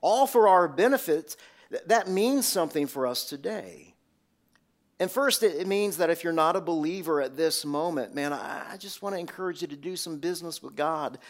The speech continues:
today. Time is short in your life.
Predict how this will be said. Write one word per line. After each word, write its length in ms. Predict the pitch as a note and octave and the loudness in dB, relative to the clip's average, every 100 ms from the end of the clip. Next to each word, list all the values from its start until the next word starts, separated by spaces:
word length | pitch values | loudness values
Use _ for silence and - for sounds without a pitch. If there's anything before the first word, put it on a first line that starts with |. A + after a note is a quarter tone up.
| - | -20
today. 720 | - D3+ C#3 D#3 E3+ D3+ G#2+ - _ _ _ _ _ _ _ _ _ _ _ _ _ _ _ - | -12 -6 2 4 4 2 -4 -10 _ _ _ _ _ _ _ _ _ _ _ _ _ _ _ -10
Time 320 | E3 G3+ G#3+ | 0 2 4
is 100 | F#3 | 2
short 520 | - - F#3 G#3 G3+ | -2 -2 2 2 0
in 60 | E3+ | -2
your 140 | D3+ | 0
life. 600 | D3 C#3 G3 G3+ - - | 2 0 0 -8 -14 -18